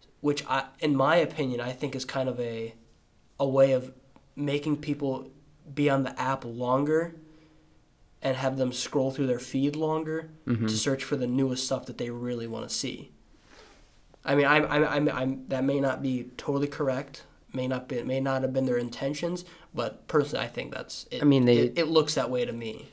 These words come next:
Speaker 2: They definitely had to have had some intention. Whether
Speaker 1: Yeah.
Speaker 2: that's the, the intention that you laid out there is the one,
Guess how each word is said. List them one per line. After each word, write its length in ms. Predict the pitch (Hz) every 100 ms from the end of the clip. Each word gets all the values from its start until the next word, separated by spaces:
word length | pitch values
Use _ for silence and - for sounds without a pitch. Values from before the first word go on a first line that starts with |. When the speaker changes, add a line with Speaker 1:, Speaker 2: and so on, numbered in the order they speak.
| -
Speaker 2:
They 140 | 156 147
definitely 440 | 147 143 147 127
had 240 | 117 113 110
to 60 |
have 120 | 110
had 240 | 104 104 -
some 480 | - - 117 113 107
intention. 640 | 104 - 104 107 - 120 -
Whether 220 | 131 123
Speaker 1:
Yeah. 40 |
Speaker 2:
that's 340 | 117 110 110 -
the, 120 | 104 - - - - 160 135 -
the 140 | 123 110
intention 500 | 107 - 107 - 107
that 120 | 107
you 100 | 107
laid 280 | 113 107 107
out 260 | 113 113
there 320 | 104 101 104 - -
is 180 | 110 104
the 100 | 107
one, 320 | 104 104 104